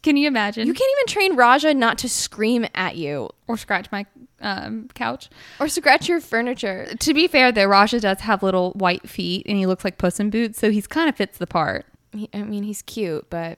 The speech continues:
Speaker 2: is he capuchin monkey
Speaker 1: He would
Speaker 2: cute?
Speaker 1: bamboozle
Speaker 2: Capu-,
Speaker 1: them.
Speaker 2: capuchin monkey stealing a, a wallet?
Speaker 1: Maybe. I don't know. We'll have to see how
Speaker 2: We're
Speaker 1: he does.
Speaker 2: forgetting. We need to move on. We have another actress I need to bring up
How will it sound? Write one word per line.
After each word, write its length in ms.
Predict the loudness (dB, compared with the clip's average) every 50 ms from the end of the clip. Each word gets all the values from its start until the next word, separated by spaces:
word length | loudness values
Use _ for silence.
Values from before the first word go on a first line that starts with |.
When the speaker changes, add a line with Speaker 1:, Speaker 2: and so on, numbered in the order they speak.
| _ -20 -20 _ _ _ _ _
Speaker 2:
is 100 | -12 -8
he 120 | -8 -8 -8
capuchin 520 | -8 -10 -6 -4 -4 -4 -4 -6 -8 -8
monkey 260 | -6 -8 -8 -6 -6
Speaker 1:
He 80 | -4 -2
would 100 | 0 0
Speaker 2:
cute? 100 | 2 2
Speaker 1:
bamboozle 480 | 2 2 2 2 2 2 4 2 2
Speaker 2:
Capu-, 80 | 2 0
Speaker 1:
them. 180 | -2 -4 -4 -2
Speaker 2:
capuchin 340 | 0 0 0 2 0 2
monkey 340 | 2 0 0 0 -2 -4 -4 -4
stealing 400 | -6 -6 -6 -4 -4 -4 -4 -4
a, 180 | -4 -6 -6 -10 _ _ _ _
a 60 | -8 -6
wallet? 500 | -4 -4 -4 -4 -6 -8 -10 -12 -12 _ _ _ _ _ -16 -14
Speaker 1:
Maybe. 560 | -12 -12 -8 -6 -8 -8 -8 -8 -10 -8 -8
I 80 | -8
don't 160 | -8 -8 -10 -12
know. 160 | -16 -20 -20 -20 _ _ _ _ _ _ _
We'll 140 | 0 4 4
have 120 | 4 4 2
to 80 | -2
see 160 | -4 -2 -4 -2
how 100 | 0 0
Speaker 2:
We're 80 | 0
Speaker 1:
he 40 | 2
does. 100 | 4 2
Speaker 2:
forgetting. 500 | 4 4 4 2 2 0 0 -2 -6 -8 -12 _ _ _
We 180 | -6 -4 -2 -2
need 180 | 0 -2 -2 -2
to 100 | -2 -2
move 220 | -2 -2 0 0
on. 160 | 0 -2 -2
We 100 | -4 -2 -2
have 120 | -2 -2
another 280 | -2 -2 -2 -2 -4 -6 _ _ _ -2
actress 580 | 0 0 0 -2 -4 -2 -2 -2 -2 -2 -4
I 80 | -6 -4
need 120 | -4 -4 -6
to 60 | -6
bring 240 | -6 -6 -6 -4 -4
up 320 | -4 -4 -4 -6 -8 -14